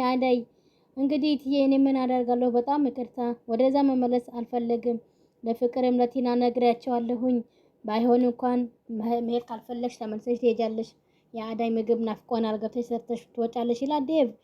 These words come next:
እኔ የሆነች ጉዳይ ስላለብኝ እንግዲህ የቤቱን ነገር አደራ አደይ። እሺ እትዬ እሄዳለሁ እያለችም አደይም እንግዲህ እሺ እያለች ያኔ ደርሶ ለመመለስ እንጂ ስራው ላይ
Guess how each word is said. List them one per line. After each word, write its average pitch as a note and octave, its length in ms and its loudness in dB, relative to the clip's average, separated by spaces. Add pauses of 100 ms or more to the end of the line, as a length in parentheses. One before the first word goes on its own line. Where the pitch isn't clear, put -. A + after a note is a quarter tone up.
(340)
እኔ D4+ 160 0
የሆነች D4+ 400 4 (120)
ጉዳይ C4+ 260 0
ስላለብኝ C#4+ 640 0
እንግዲህ C#4+ 360 -2 (340)
የቤቱን B3+ 480 4
ነገር C4+ 340 2
አደራ B3 280 2 (100)
አደይ። A#3+ 320 -2 (420)
እሺ A3 260 -4
እትዬ A3+ 340 -4 (260)
እሄዳለሁ A#3 560 0 (100)
እያለችም G#3+ 600 -4 (400)
አደይም D4+ 480 2
እንግዲህ D4 460 0
እሺ C4+ 240 -2
እያለች C4 480 2 (480)
ያኔ B3+ 300 2
ደርሶ C4+ 300 4
ለመመለስ B3+ 540 2
እንጂ B3 220 -2 (300)
ስራው A#3+ 420 0
ላይ A#3 200 0